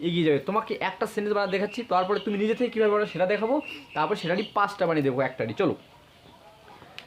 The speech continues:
তাহলে আমরা বুঝে গেলাম so কুড কীভাবে ইউজ করা হয়। এবার কুড কখন ইউজ করা হয়? পাস্ট অ্যাবিলিটি, অর্থাৎ পাস্টের সক্ষমতা।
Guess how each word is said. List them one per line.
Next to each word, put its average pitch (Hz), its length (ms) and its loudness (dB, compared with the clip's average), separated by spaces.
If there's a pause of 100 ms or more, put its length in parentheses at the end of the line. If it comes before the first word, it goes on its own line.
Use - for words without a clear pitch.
(100)
তাহলে 220 360 2 (280)
আমরা 180 220 0
বুঝে 220 260 -2
গেলাম 233 300 -2 (1040)
so 180 60 -6
কুড 233 340 -6
কীভাবে 220 300 0
ইউজ 214 220 -6
করা 202 200 0
হয়। 214 220 0 (320)
এবার 151 140 -6
কুড 214 240 -10
কখন 214 280 0
ইউজ 220 120 -6
করা 226 140 0
হয়? 233 120 -4
পাস্ট 226 360 0
অ্যাবিলিটি, 156 460 -2
অর্থাৎ 156 340 0 (160)
পাস্টের 190 520 0
সক্ষমতা। 170 720 -4